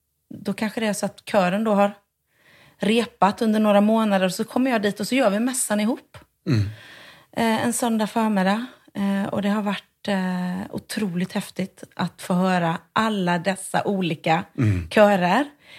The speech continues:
Speaker 1: på hög nivå, och jag ska inte säga på låg nivå, men kanske mer nybörjarnivå.
Speaker 2: Mm.
Speaker 1: Ehm, och, eh, och hur de här sångerna låter ändå så olika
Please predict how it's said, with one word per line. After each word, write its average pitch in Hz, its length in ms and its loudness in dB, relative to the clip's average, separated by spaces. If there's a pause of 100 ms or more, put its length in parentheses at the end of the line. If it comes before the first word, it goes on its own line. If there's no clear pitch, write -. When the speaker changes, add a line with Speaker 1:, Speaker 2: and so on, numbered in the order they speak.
(240)
Speaker 1:
på - 260 4 (680)
hög 277 540 6
nivå, 269 500 6
och - 100 2 (240)
jag 208 120 2
ska - 120 -2
inte 220 120 0
säga 233 140 0
på - 120 0
låg 208 340 4
nivå, 240 240 4
men 214 140 0
kanske 220 220 -2
mer 214 160 4
nybörjarnivå. 196 960 4 (100)
Speaker 2:
Mm. 107 280 2 (440)
Speaker 1:
Ehm, 190 960 2
och, - 500 -6
eh, 180 420 2 (120)
och 185 140 -4
hur 220 180 2
de 208 160 0
här 202 180 0
sångerna 196 520 0
låter 196 540 -2
ändå 196 360 0
så - 220 -2
olika 190 680 0